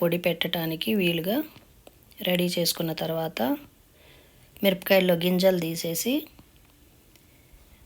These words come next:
ఈ పొడి మిరపకాయలో మొత్తం సమంగా పెట్టుకొని వెళ్ళాలి. మరి ఎక్కువ పిండి పెట్టినా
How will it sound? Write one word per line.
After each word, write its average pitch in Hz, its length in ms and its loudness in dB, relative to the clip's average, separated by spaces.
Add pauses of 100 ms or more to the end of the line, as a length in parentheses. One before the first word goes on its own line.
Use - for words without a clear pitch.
(240)
ఈ 196 100 0
పొడి 185 400 0
మిరపకాయలో 180 600 -2 (1040)
మొత్తం 190 360 0
సమంగా 180 460 0
పెట్టుకొని 180 600 -4
వెళ్ళాలి. 156 340 -6 (3000)
మరి 196 200 4 (140)
ఎక్కువ 208 260 2
పిండి 190 300 2
పెట్టినా 185 420 -2